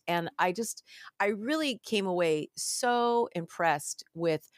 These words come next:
her and what she was offering. So definitely my favorite product, because I like to, you know, obviously we like to refer people to products that we've used, and using this, I was just so blown away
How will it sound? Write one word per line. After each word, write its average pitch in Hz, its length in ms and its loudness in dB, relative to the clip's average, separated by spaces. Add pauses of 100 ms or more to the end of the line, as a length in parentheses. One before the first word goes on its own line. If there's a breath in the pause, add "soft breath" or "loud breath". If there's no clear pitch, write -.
(160 soft breath)
her 175 420 4
and 160 120 -4
what 160 160 0
she - 120 -6
was 160 200 -4
offering. 156 340 0
So 151 340 2 (320 loud breath)
definitely 254 380 0
my 170 220 2
favorite 175 300 0
product, 160 340 0
because 170 380 0 (100)
I 175 120 4
like 185 240 2
to, 170 500 0
you 170 120 -4
know, 143 220 -2
obviously 156 420 0
we 143 360 -4
like 151 200 -2
to 143 340 -6 (240)
refer 147 400 -4
people 143 400 -10
to - 120 -18
products 143 340 -2
that - 80 -8
we've 139 180 -4
used, 143 340 -2
and 135 220 0 (280 loud breath)
using 180 460 0
this, 160 360 0
I 165 160 4
was 151 200 0
just 143 300 -6
so 160 420 2
blown 156 200 2
away 143 380 0